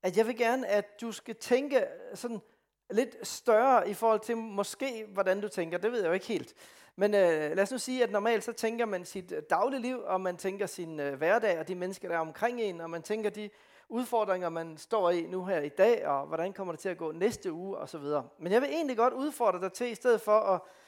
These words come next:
ikke kun at se, øh, livet som noget, der har, har været nu i tredive, fyrre, halvtreds, tres, halvfjerds, firs år, øhm, men også at vende den rundt og sige, "Jamen, når jeg kigger fremad, hvorfor skal jeg så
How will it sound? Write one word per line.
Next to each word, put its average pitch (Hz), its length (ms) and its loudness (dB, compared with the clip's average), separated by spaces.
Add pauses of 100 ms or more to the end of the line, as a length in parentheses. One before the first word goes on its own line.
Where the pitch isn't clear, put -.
(440)
ikke 294 200 0
kun 277 260 -2
at 214 140 -2
se, 233 340 0 (200)
øh, 170 380 2
livet 185 400 -2
som 185 520 -4
noget, 214 600 4
der 180 100 2
har, 170 520 0 (180)
har 156 100 -12
været 202 300 0
nu 202 140 -4
i 170 160 -4
tredive, 180 400 -2
fyrre, 190 220 -2
halvtreds, 190 360 -2
tres, 185 220 -6
halvfjerds, 185 320 -2
firs 196 260 -2
år, 226 400 2 (460)
øhm, 180 480 6
men 220 180 2
også 262 260 6
at 214 240 2
vende 262 180 4
den 240 120 -8
rundt 240 280 6
og 202 80 2
sige, 233 260 -6
"Jamen, 208 220 0
når 202 100 0
jeg 196 100 0
kigger 214 240 -2
fremad, 202 500 2
hvorfor 240 240 -2
skal - 160 -6
jeg 202 80 -2
så 202 140 -8